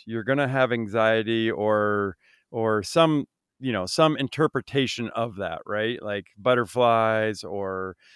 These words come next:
any of those things. And really just to tell yourself that this is okay to have, this is a normal thing to have. It's really how you choose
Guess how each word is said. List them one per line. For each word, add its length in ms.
any 220
of 140
those 280
things. 520
And 560
really 400
just 300
to 100
tell 220
yourself 420
that 160
this 320
is 240
okay 480
to 100
have, 440
this 200
is 120
a 60
normal 440
thing 240
to 100
have. 420
It's 220
really 480
how 320
you 260
choose 680